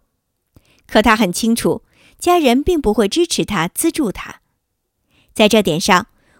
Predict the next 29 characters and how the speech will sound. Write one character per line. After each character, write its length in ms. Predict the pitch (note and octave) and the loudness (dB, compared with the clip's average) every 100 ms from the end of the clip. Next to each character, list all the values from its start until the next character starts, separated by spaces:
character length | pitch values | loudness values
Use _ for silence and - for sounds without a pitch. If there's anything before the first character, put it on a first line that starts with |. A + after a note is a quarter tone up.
| _ | _
我 120 | C#4 | 4
认 180 | E4 F4+ | 4 2
为 100 | C#4+ | 0
他 160 | C#4 D4+ | -2 -2
的 100 | C#4 | 0
行 180 | A#3+ | 0
为 140 | C4 C#4 | 0 0
目 220 | D#4+ C4+ | 0 0
的 240 | F3+ F3 - - | 0 -2 -4 -4
是 180 | - | 0
为 140 | G#3 G3 | 2 2
了 140 | F3 | -2
对 220 | F#3 D4+ | -2 -4
抗 200 | - F#3 | -4 -6
自 140 | E3+ F3 | -6 -6
己 140 | D#3 | -6
的 100 | - | -8
父 220 | - F3 | -8 -8
亲。 220 | - D3 - _ _ _ _ _ _ _ _ _ _ | -8 -10 -12 _ _ _ _ _ _ _ _ _ _
因 180 | A3 G#3+ | 2 4
为 200 | F3 G3+ _ _ _ _ | 2 -2 _ _ _ _
在 160 | F4 | 0
他 160 | E4 F4 | 2 0
做 140 | E4 | 0
经 180 | C#4 E4+ | 0 -2
济 140 | C#4+ | -4
工 180 | B3+ E4+ | -4 -2
作 180 | F4+ D4 | 0 0
时 340 | - F3 F3+ | 2 0 -2